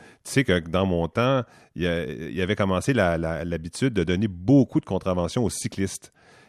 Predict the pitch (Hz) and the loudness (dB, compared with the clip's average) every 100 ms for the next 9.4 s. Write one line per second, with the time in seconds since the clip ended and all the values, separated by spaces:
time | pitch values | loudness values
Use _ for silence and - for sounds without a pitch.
0 | _ 80 85 82 101 117 107 87 87 87 | _ -2 -2 -2 2 4 4 4 4 2
1 | 87 73 98 104 104 95 87 85 85 95 | -2 -4 -2 0 2 2 2 0 0 2
2 | 110 - 101 92 113 104 98 90 82 107 | 2 0 -2 0 0 0 -2 -2 -2 -2
3 | 95 82 110 127 - - - _ - 90 | -2 -2 -4 -6 -10 -20 -20 _ -2 0
4 | 90 85 82 85 90 - - - 113 104 | 2 2 0 -4 -8 -12 -8 2 2 4
5 | 113 113 123 107 95 120 - 101 113 101 | 4 4 4 2 2 -2 -2 0 0 -2
6 | 92 131 101 104 127 - - _ - 98 | 2 2 2 0 -4 -10 -20 _ -6 0
7 | 107 107 95 87 92 92 110 - - 165 | 2 4 4 4 2 0 0 -2 -2 2
8 | 113 98 110 92 - 127 104 90 87 85 | 2 4 4 4 -2 -2 0 0 0 -2
9 | - 117 104 139 | -2 0 0 -2